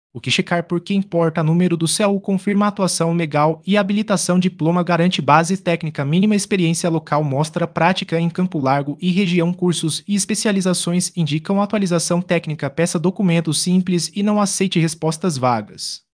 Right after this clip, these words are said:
Transparência é essencial. Analisar portfólio e visitar obras. Um bom portfólio demonstra variedade e consistência.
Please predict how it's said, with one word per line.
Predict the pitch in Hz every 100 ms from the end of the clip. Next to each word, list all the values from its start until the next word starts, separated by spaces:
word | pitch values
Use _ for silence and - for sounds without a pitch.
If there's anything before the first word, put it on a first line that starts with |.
| _ -
Transparência | 175 185 185 135 143 -
é | 151
essencial. | 147 151 135 143 113 107 - _ _ -
Analisar | 151 151 165 165
portfólio | 170 185 - 151 143 143 151
e | 185
visitar | 185 196 202 165 147
obras. | 156 180
Um | 175 170
bom | 139 190
portfólio | 196 190 - 151 147 165
demonstra | 175 170 185 - 202
variedade | 190 196 151 156 156
e | 170
consistência. | 160 185 196 220 - 131 107 - 95